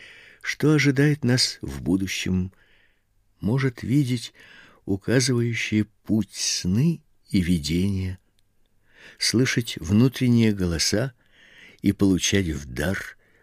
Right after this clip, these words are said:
внушение. Остановимся и спросим себя, как можно связать эти феномены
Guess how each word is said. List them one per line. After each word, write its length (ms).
внушение. 800
Остановимся 1000
и 80
спросим 520
себя, 360
как 280
можно 380
связать 760
эти 260
феномены 680